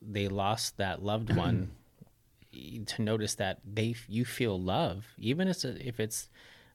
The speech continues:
Speaker 1: "Oh, I'm in love with this partner," the love is within you. It's within you. Th-, it could be triggered by that.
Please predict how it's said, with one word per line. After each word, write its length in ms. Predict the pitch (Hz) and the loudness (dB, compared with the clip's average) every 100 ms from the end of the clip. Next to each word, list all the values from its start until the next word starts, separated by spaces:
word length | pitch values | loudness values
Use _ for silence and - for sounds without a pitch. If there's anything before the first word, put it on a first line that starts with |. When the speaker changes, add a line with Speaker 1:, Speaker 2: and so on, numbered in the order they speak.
| - | -8
Speaker 1:
"Oh, 120 | 135 | -4
I'm 100 | 131 | 0
in 80 | 120 | 2
love 240 | 117 117 | 2 2
with 120 | 117 110 | 2 0
this 160 | 107 | -2
partner," 520 | - 123 113 98 98 - - - - _ _ _ - | 0 0 0 -2 -4 -8 -18 -20 -20 _ _ _ -16
the 160 | - 110 | -2 2
love 320 | 104 160 226 | 4 4 4
is 140 | 107 101 | 4 6
within 400 | 101 101 98 110 | 6 6 6 6
you. 320 | 220 117 95 - _ _ _ _ - _ _ _ - _ _ _ - 113 104 - - | 6 4 0 -10 _ _ _ _ -20 _ _ _ -20 _ _ _ -18 -12 -12 -12 -12
It's 220 | - 113 | -6 2
within 320 | 123 120 120 123 | 6 8 10 8
you. 240 | 156 101 | 8 6
Th-, 300 | 98 104 120 | 2 0 0
it 80 | 117 | 2
could 160 | 123 | 2
be 140 | 107 101 | 4 2
triggered 520 | - 160 196 151 98 | 4 4 4 4 4
by 160 | 95 92 | 2 4
that. 440 | 95 85 95 - | 2 2 -2 -8